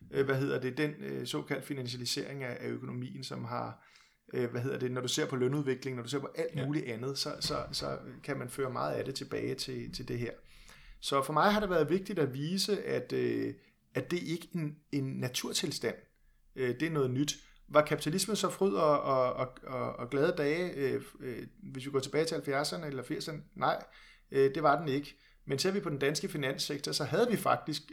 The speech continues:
Speaker 1: nogle byggesten, øh, og nogle, øh, som, som i, i mine øjne, øh, er byggesten, som vi, øh, kunne, som man til den, i den tid, også hvis venstrefløjen havde været opmær-, været, været,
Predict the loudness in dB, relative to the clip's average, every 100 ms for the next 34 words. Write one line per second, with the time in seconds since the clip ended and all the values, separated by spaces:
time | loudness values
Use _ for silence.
0 | -4 -2 0 0 4 4 4 2 -2 -12
1 | _ _ _ _ _ _ 4 6 4 0
2 | -4 -4 -2 -2 -2 -2 0 -2 -2 0
3 | 2 0 -4 -4 -4 -6 -6 -2 2 4
4 | 4 2 -2 -6 -10 -14 _ _ _ 0
5 | 2 2 0 -4 -2 0 0 0 0 -2
6 | -2 0 -2 -2 -6 -6 -4 -2 -2 -2
7 | -4 -6 -10 -16 _ _ _ -20 -10 0
8 | 6 6 6 2 0 0 -2 -4 -8 -6
9 | -8 -8 -6 -4 -2 -2 -4 -6 -16 _
10 | 0 2 4 4 4 4 2 2 2 2
11 | 2 2 0 0 2 2 2 0